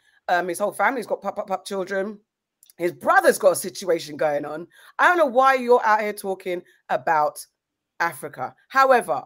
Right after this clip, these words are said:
I thought, "Okay, let me calm down." Is there any truth <laughs> to what he's saying, that the Africans overpopulating are causing problems for the wildlife of Africa? Um, is there anything unracist and non-eugenic about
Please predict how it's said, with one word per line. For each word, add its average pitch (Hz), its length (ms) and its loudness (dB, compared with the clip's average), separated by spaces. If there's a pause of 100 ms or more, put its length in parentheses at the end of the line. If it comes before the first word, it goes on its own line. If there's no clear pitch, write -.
I 196 80 0
thought, 202 280 -2
"Okay, 156 220 -4
let 185 100 -2
me 220 80 -10
calm 185 320 -6
down." 139 260 -8 (760)
Is 392 220 0
there 370 200 2
any 302 200 6
truth 269 580 -6 (360)
<laughs> - 340 -6
to - 100 0
what - 280 0
he's 226 240 -12
saying, 180 420 0 (320)
that 208 140 0
the 220 120 0
Africans 294 520 0 (100)
overpopulating 240 960 -4 (300)
are 190 80 0
causing 262 420 -2
problems 214 560 0
for 190 140 -6
the 196 80 -4
wildlife 190 580 0 (220)
of 214 180 6
Africa? 208 800 -2 (460)
Um, 190 400 2 (440)
is 202 100 -6
there 226 120 2
anything 254 260 0
unracist 196 680 0
and 165 180 -6 (220)
non-eugenic 180 800 -4
about 160 500 -2